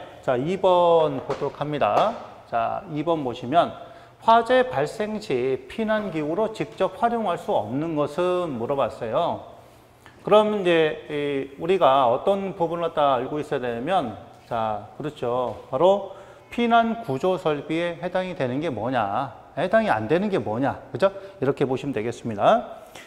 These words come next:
자, 그럼 여기서 봤을 때 완강기, 사다리,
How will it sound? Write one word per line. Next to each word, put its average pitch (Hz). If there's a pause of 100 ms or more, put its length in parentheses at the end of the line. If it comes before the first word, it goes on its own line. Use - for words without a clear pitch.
(160)
자, 135
그럼 214
여기서 196
봤을 160
때 127 (180)
완강기, 202
사다리, 175